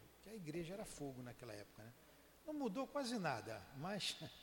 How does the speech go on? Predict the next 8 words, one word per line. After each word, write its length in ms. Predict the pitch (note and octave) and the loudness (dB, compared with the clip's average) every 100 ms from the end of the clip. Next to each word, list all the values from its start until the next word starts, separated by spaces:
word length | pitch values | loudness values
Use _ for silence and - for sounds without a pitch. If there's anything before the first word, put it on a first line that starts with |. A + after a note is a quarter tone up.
| E3+ - - - - - | -10 -8 -12 -12 -18 -18
<laughs> 800 | - - - - - - - A#2 | -18 -18 -16 -6 -4 -4 -4 -4
aí 320 | B2 E3+ G3+ | 0 2 4
é 100 | G3 | 2
uma, 180 | F#3 F#3+ | 2 0
é 180 | F#3 | -2
uma 160 | F3 G3 | 0 0
intriga 520 | D#3 - - G#3 G3+ | -2 -2 2 4 4
danada. 520 | E3+ E3+ A#2 G2+ F#2 | 4 2 2 -2 -4